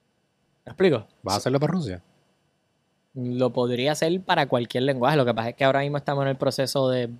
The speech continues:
Speaker 1: buscar quién es el que lo va a hacer. Después de que lo busque, pues busco mi...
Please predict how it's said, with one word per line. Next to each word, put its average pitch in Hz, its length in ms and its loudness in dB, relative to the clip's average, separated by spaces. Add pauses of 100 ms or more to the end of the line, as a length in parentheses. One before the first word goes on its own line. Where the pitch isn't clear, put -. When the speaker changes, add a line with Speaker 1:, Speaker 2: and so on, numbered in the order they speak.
(220)
Speaker 1:
buscar 135 320 -4
quién 135 160 -4
es 127 80 0
el 127 60 -4
que 131 80 -2
lo 117 80 0
va 110 60 -2
a - 20 -4
hacer. - 260 -12 (300)
Después 131 280 -4
de 143 80 2
que 151 80 0
lo 165 100 4
busque, 226 260 0
pues 139 260 2
busco 135 240 -8
mi... 147 260 -4